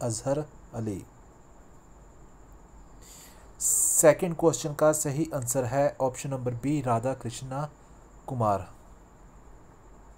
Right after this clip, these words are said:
थर्ड क्वेश्चन का सही आंसर है ऑप्शन नंबर ए, फ़ोर हंड्रेड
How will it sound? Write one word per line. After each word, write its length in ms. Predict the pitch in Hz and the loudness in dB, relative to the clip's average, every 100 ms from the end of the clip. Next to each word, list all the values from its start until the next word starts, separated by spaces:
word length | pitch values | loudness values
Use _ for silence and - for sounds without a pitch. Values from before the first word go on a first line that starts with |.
| - - - - - - - | -20 -20 -20 -20 -20 -16 4
थर्ड 240 | 170 180 | 6 6
क्वेश्चन 380 | 170 160 - 147 | 6 4 4 -2
का 180 | 156 156 | 4 4
सही 380 | 151 156 143 156 139 | 4 -2 -2 -4 -6
आंसर 280 | 123 135 | -2 -2
है 200 | 120 139 - 127 | 0 -2 0 -2
ऑप्शन 300 | 127 - 135 | -4 -6 -6
नंबर 220 | 123 120 | -6 -6
ए, 100 | 139 143 | -4 -6
फ़ोर 300 | - 127 120 | -2 -2 -2
हंड्रेड 440 | 113 107 135 | -4 -4 -4